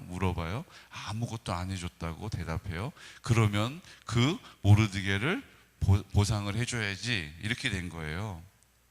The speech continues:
너무 재밌죠? 근데 여러분, 진짜 재밌는 건 뭐냐 하면요,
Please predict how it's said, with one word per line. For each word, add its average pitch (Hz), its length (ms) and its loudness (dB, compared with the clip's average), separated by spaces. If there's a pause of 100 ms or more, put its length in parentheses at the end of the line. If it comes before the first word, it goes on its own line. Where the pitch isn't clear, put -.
(1040)
너무 92 200 -4
재밌죠? 98 540 -8 (760)
근데 101 160 -10
여러분, 104 380 -8 (140)
진짜 135 320 -2
재밌는 110 420 -4
건 113 140 -8
뭐냐 85 260 -8
하면요, 87 480 -12